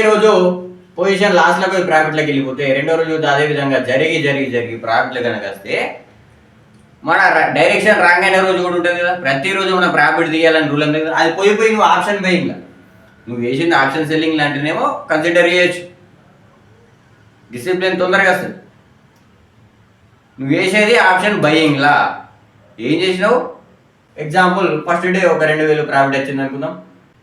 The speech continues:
సెకండ్ డే కూడా రెండు వేలు ప్రాఫిట్ వచ్చింది అనుకుందాం, థర్డ్ డే,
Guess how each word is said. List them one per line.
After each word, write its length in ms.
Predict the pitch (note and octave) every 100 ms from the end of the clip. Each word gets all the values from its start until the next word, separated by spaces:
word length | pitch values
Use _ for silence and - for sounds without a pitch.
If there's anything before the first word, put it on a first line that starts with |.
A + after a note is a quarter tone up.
| _ _ -
సెకండ్ 260 | D3 D#3
డే 60 | D#3+ D3+
కూడా 120 | D#3 C#3
రెండు 140 | C#3
వేలు 140 | C#3 C#3
ప్రాఫిట్ 240 | C3 C3
వచ్చింది 220 | C3 C3+ C3
అనుకుందాం, 280 | B2 C3+ D3 - - _ _ _ _ -
థర్డ్ 240 | -
డే, 60 | B2+